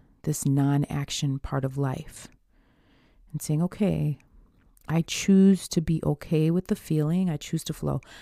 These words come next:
I choose to be okay with this experience that's coming up. This feeling that's coming up, I choose to be okay with whatever's happening here"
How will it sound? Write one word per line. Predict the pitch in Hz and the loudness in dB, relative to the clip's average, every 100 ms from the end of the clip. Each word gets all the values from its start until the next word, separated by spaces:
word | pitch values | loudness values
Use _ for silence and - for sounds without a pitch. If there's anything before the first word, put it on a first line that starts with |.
| - - | -20 -16
I | 143 | -14
choose | - - 180 180 - | -8 0 2 2 2
to | 170 | 0
be | 156 | 2
okay | 143 - - 147 | 0 -2 -2 0
with | 165 165 | 0 0
this | 151 - | -2 -4
experience | 139 - 147 143 165 175 | -6 -4 0 2 2 0
that's | - - - | -4 -8 -6
coming | - 143 139 135 | -2 -2 -2 -4
up. | 160 - - _ _ _ - _ _ _ _ _ _ _ _ _ _ | -6 -6 -14 _ _ _ -20 _ _ _ _ _ _ _ _ _ _
This | - - | -14 -14
feeling | - - 156 165 165 | -14 -4 0 2 0
that's | 147 - | -2 -4
coming | - 151 143 - | -2 -2 -2 -2
up, | 151 - - | -6 -6 -8
I | 151 | -8
choose | - - - 208 196 - | -8 -6 0 0 0 -4
to | 160 | -4
be | 147 143 143 _ - | -2 -2 -4 _ -8
okay | 147 - 160 147 143 147 160 _ _ - _ - | -8 -6 -2 0 0 -2 -8 _ _ -20 _ -6
with | 151 - 151 | -4 -4 -4
whatever's | 165 - 165 170 - | -6 -4 -2 -2 -2
happening | 151 151 - 147 | -4 -4 -2 -2
here" | 147 156 147 170 208 | -2 -4 -2 -2 -4